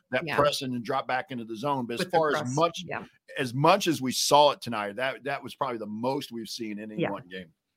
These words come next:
Speaker 2: Yeah.
Speaker 1: But
Speaker 2: So, um, on a, on, you know, again, on a positive side, though, I, I would say I think Sydney came out in that second half and really played immensely better. She looked like a completely different player from the first half to the second half.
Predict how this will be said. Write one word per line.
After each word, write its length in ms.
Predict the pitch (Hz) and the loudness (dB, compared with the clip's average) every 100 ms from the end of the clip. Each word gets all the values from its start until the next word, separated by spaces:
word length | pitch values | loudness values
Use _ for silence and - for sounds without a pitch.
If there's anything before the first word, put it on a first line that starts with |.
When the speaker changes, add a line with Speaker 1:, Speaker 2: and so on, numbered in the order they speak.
| _ _ _ - | _ _ _ -16
Speaker 2:
Yeah. 180 | - - - - 190 | -14 -14 -18 -16 -2
Speaker 1:
But 160 | 135 - | 0 2
Speaker 2:
So, 360 | 247 226 - - | 4 6 4 0
um, 440 | 220 202 190 190 - _ - | 0 -2 -6 -10 -18 _ 0
on 140 | 233 | 2
a, 80 | 226 220 | 2 0
on, 220 | 214 165 | 0 0
you 80 | 214 | -2
know, 220 | 190 165 | 0 -2
again, 520 | 202 202 226 214 190 - | -2 -2 0 -2 -4 -6
on 120 | 202 | -4
a 40 | 175 | -2
positive 500 | - 311 214 190 160 | 0 -2 0 -4 -2
side, 300 | 180 156 160 | -2 0 0
though, 280 | 151 147 143 | 0 0 0
I, 300 | - - 190 | 0 0 0
I 40 | |
would 140 | 190 | -2
say 400 | 185 190 180 175 - | -2 0 0 0 -4
I 60 | |
think 220 | 180 196 | -6 -6
Sydney 340 | - 240 220 214 | -4 -4 -2 -2
came 240 | 208 180 | -2 -2
out 360 | 170 160 156 - _ _ _ | 0 0 -2 -6 _ _ _
in 120 | 170 160 | -6 -4
that 180 | 139 | -4
second 300 | - 165 170 | -4 -4 -4
half 400 | 160 156 151 - - - - _ | -4 -4 -4 -6 -16 -20 -20 _
and 440 | 180 165 160 160 175 | -2 0 0 -2 0
really 420 | 190 185 175 - - | 0 2 0 -4 -12
played 500 | - 175 156 147 147 - _ _ - | -4 2 2 2 -4 -12 _ _ 2
immensely 440 | 185 190 185 170 | 4 4 2 0
better. 220 | 156 127 | 2 0
She 180 | 147 214 | 0 0
looked 220 | 202 208 | -2 0
like 160 | 185 180 | -2 -2
a 120 | - | -8
completely 380 | 175 - 180 170 | -8 -6 -4 -4
different 300 | 160 143 - | -4 -6 -2
player 240 | 170 151 | 0 0
from 160 | 160 151 | -2 -6
the 60 | |
first 300 | 143 156 147 | -2 -2 0
half 200 | - 147 | -2 -2
to 80 | - | -2
the 80 | 147 | -8
second 320 | - 143 147 | -4 -4 -4
half. 320 | 147 160 151 | -6 -6 -8